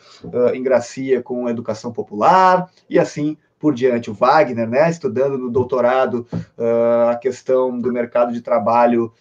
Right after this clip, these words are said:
eh, entre a população negra. Então, temos aí uma série de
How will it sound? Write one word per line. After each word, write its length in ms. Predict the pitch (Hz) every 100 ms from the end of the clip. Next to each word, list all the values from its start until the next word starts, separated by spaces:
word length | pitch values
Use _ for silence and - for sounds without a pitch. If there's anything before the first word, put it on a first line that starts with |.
| _
eh, 640 | - 110 110 110 110 110 110
entre 460 | 123 127 120 127 123
a 80 | 120
população 480 | 117 120 113 123
negra. 500 | 110 123 165 185 156
Então, 240 | 139 170 185
temos 320 | 196 202 190
aí 320 | 175 160 190 - _
uma 220 | 151 147
série 400 | - 190 220 208
de 380 | 139 175 190